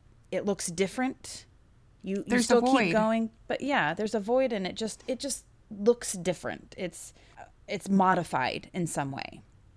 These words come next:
Speaker 2: Right.
Speaker 1: So, I mean, you know, those are my tears. That's my, my moment. I didn't think that it was gonna happen, but it was, we're coming
Speaker 2: It
Speaker 1: up on
Speaker 2: hits
Speaker 1: it,
Speaker 2: you.
Speaker 1: and
Speaker 2: Again, it
Speaker 1: it hits
Speaker 2: hits you just at the random, at the most random times, and
Speaker 1: It does.
Speaker 2: you never know when it's gonna happen, and,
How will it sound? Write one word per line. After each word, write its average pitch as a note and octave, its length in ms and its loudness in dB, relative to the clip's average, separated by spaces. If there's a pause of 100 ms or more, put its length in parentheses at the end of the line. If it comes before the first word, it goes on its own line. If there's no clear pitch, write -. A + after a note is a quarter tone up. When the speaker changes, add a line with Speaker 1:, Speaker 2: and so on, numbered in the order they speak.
(200)
Speaker 2:
Right. - 220 -8 (220)
Speaker 1:
So, D3+ 500 0
I - 40 -4
mean, E3+ 280 -2 (120)
you G3 100 -6
know, D3+ 220 -8 (400)
those D4+ 200 12
are D4 60 10
my B3 160 8
tears. C#3+ 480 -2
That's A3+ 280 4
my, F3+ 320 4 (520)
my G#3 160 2
moment. A3+ 460 6
I G3+ 100 0
didn't G#3 240 -4
think A3 180 -4
that F#3 100 4
it - 40 0
was F3+ 100 0
gonna F#3 160 -2
happen, G3 400 -2
but F3 140 4
it - 100 -2
was, C#3+ 540 -8 (440)
we're F#3+ 140 6
coming A#3+ 340 4
Speaker 2:
It G#3 120 6
Speaker 1:
up A#3 80 2
on G3+ 160 6
Speaker 2:
hits G3+ 120 4
Speaker 1:
it, G3+ 60 8
Speaker 2:
you. F3 140 6
Speaker 1:
and D#3 180 -2 (220)
Speaker 2:
Again, A#3+ 360 4
it A3 120 2
Speaker 1:
it G#3 40 0
hits A#3 180 2
Speaker 2:
hits - 100 -6
you A#3+ 100 0
just A3+ 240 -2
at A#3 160 0
the A3 100 -2
random, G#3 600 -2
at G#3+ 100 -2
the - 80 -6
most G#3 300 -4
random G#3 320 -4
times, G#3+ 440 -4
and F#3 280 -6 (340)
Speaker 1:
It F#3+ 80 -2
does. E3 160 -2
Speaker 2:
you G#3+ 80 2
never G#3+ 260 2
know A3 160 4
when G#3+ 200 2
it's - 160 -6
gonna G3+ 160 0
happen, A3 440 0
and, F#3+ 340 -2